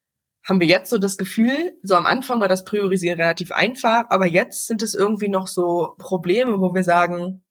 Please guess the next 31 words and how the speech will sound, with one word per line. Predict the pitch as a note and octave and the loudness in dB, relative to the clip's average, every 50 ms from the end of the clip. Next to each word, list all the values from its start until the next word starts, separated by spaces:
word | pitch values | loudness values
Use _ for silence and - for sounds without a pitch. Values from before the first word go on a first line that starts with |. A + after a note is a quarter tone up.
| _ _ - | _ _ 0
ja, | E3 E3+ | 2 4
die | E3+ F3+ | 4 2
hätten | F3+ F#3 F3+ | 2 4 2
wir | E3 | 2
am | F3 | 2
liebsten | F3+ G3 F#3+ - - - | 2 0 -2 -4 -4 0
alle | - - A3 G#3+ F#3+ | 2 2 2 2 2
sofort | F#3 D#3+ E3 - D#3+ D#3 D#3 | 0 -4 -4 -2 -2 -2 0
morgen | D#3 D#3 D3+ D3 D3 | 0 0 0 0 -2
gelöst, | D3+ D3 D#3+ D#3+ - - - - - _ _ _ _ _ - | -4 -2 0 0 0 0 -2 -6 -18 _ _ _ _ _ 0
gleichzeitig. | - F3 F#3+ - - - - D3+ D#3 D#3 - F#3 G3 D4 - - - _ _ _ _ _ _ _ | 2 2 2 2 0 0 0 2 2 2 2 0 0 0 -2 -8 -18 _ _ _ _ _ _ _
Da | - F3+ F3+ | 0 2 2
muss | G3 G3 - | 2 2 2
man | G#3+ G3+ | 2 2
dann | G#3 G3 F#3+ | 4 4 4
jetzt | F#3+ F#3 F#3 | 4 2 2
halt | G#3 F#3+ | 0 0
echt | - F#3 F#3+ - - | 0 0 0 0 0
so | F#3+ | 2
ein | F#3+ F#3 | 2 2
bisschen | F#3+ F#3 F#3+ F3+ F#3 | 2 0 -2 -4 -4
gucken, | - G3 - - D#3 D3+ | -4 -12 -10 -10 -8 -4
ne, | D3+ D#3+ E3+ F3 | 0 0 0 2
was | F3 F#3 F#3+ - - | 0 0 -2 -2 -6
ist | G3 G3 | -2 2
einem | F#3 F3 F3 E3+ | 2 2 2 2
irgendwie | F3 F3 F3+ F#3+ F#3 - E3+ E3 | 0 0 0 -2 -4 -4 -6 -6
wichtiger, | G3+ G#3 - - - G#3 F#3+ F#3 F3+ F3+ F3 F3 F3 F3 E3+ E3+ | -6 -6 -6 -6 -4 0 2 4 4 6 6 4 4 4 2 0
was | E3+ - - - | -2 -4 -2 -2
halt | E3 D#3+ - | -2 0 2
nicht. | F#3+ G3+ G#3+ G#3 - - - - - | 2 2 2 0 -6 -12 -14 -14 -16